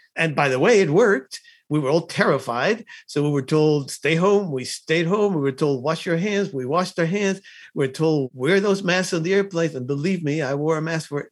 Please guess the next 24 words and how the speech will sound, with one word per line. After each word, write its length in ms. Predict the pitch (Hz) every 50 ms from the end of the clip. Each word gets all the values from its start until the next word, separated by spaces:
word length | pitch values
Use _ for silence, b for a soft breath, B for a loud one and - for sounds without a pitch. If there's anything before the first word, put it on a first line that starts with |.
| _ _ -
eighteen 340 | 175 190 190 - 190 170 170
hours 340 | 180 175 170 156 156 143
going 300 | 139 147 151 156 160 156 151
to 320 | 160 147 139 143 147 - B B B B B B B
Vienna, 220 | 143 147 160 165 151
Austria. 520 | 151 160 165 165 - - 135 123 135 170 b b b b b b -
We 180 | 160 180 190 202
all 120 | 226 233
did 160 | 175 208 180 131
it. 120 | 101 - -
We 140 | 151 147 165
obeyed, 480 | 156 135 139 113 104 98 98 101 - - -
okay? 520 | 101 - - - 123 123 143 185 202 196 b b b b b - -
I 120 | 143 131
think 480 | - - - 156 160 165 151 - - _ _
when 220 | - 151 151 143
you 60 | 139
see 260 | 127 - - - 196 190
the 120 | 160 147
fuss 400 | - - - 131 147 160 - -
that 160 | - 196 196
was 180 | 180 170 151 143
made 540 | 139 131 123 123 135 139 156 170 170 175 165
when 500 | 156 135 135 135 135 131 127 127 -